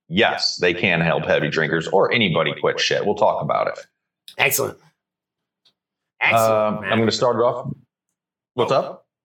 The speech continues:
Speaker 2: My apologies, sir. My apologies, man. You mind if I start? Can I take this?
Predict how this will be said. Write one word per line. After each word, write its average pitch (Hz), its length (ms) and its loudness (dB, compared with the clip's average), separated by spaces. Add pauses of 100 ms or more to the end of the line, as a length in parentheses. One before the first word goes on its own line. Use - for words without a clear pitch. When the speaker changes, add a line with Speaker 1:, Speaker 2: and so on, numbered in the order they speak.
(400)
Speaker 2:
My 110 220 2
apologies, 110 760 -2
sir. 90 220 -8
My 95 220 -2
apologies, - 800 -2
man. 90 280 -6
You 117 120 -4
mind 135 200 2
if - 80 -14
I 127 120 2
start? 185 420 -2
Can 165 140 0
I 185 140 2
take 214 360 -4
this? 220 280 -4